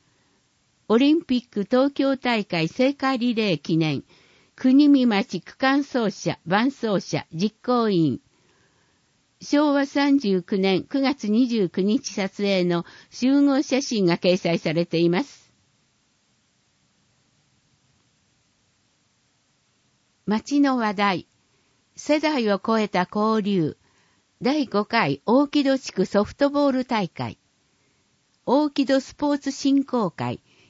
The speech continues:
志村博夫会長。主催の第五回大木戸地区ソフトボール大会が十月五日、和野台運動公園で行われ、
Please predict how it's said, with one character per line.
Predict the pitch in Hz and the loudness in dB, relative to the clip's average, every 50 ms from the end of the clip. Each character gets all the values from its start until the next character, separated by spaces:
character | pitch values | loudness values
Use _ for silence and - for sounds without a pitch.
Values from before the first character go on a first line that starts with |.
| _ _ _ | _ _ _
志 | - - 220 214 | -8 -2 0 0
村 | 220 240 240 226 220 233 | 0 0 0 0 -2 -4
博 | 226 - 208 185 202 208 196 | -4 -6 -4 -2 0 0 -2
夫 | 170 | -2
会 | - - 165 165 160 | -4 -4 -4 -4 -4
長。 | - - - 151 143 131 110 - _ _ - - _ _ _ - | -6 -6 -6 -4 -4 -6 -8 -10 _ _ -20 -20 _ _ _ -10
主 | - 226 | -8 -8
催 | 240 - - 240 240 240 214 | -6 -4 -2 -2 -2 -2 -2
の | 208 196 185 190 190 - - - _ _ - | 0 0 0 -2 -4 -8 -16 -20 _ _ -6
第 | - 240 262 285 247 185 | -4 -2 0 0 -2 -2
五 | - 185 190 185 | 0 -2 -2 0
回 | - 233 220 196 135 - - _ | -2 -2 -2 -2 -2 -4 -6 _
大 | - 220 262 277 | 2 2 2 2
木 | 277 - 269 | 0 -2 -2
戸 | 226 240 233 | 0 0 0
地 | 214 - - | 0 -4 -8
区 | - - 202 | -8 -6 -6
ソ | - - 202 208 | -4 -2 -4 -4
フ | - - | -4 -4
ト | - 302 294 | -4 -2 0
ボ | 294 302 294 | 0 0 0
ー | |
ル | 269 269 262 | 0 -2 -4
大 | - 285 254 262 254 | -4 -2 -4 -4 -4
会 | - - 208 196 165 151 | -4 -4 -2 -2 0 -2
が | 147 139 139 - - - - - _ | -2 -4 -6 -8 -12 -18 -20 -20 _
十 | 170 175 247 269 277 | -4 0 2 2 2
月 | 269 254 240 - - 208 | 2 0 -2 -4 -4 -4
五 | 202 196 175 - - - | -4 -4 -6 -10 -16 -6
日、 | - 175 175 180 - - - - _ - | -2 -2 -2 -2 -6 -12 -20 -18 _ -2
和 | 190 214 233 | 0 2 2
野 | 277 294 | 2 2
台 | 285 254 214 196 180 | 2 2 2 2 2
運 | 165 196 233 254 269 | 2 2 2 4 4
動 | 269 277 269 262 | 4 2 0 0
公 | - - 269 262 254 | -2 -2 0 0 0
園 | 240 226 208 165 | 0 0 0 0
で | 156 165 | 0 0
行 | 160 - - 190 | -2 0 0 0
わ | 180 170 160 147 143 139 | 0 0 0 0 -2 -4
れ、 | 127 123 123 | -4 -8 -10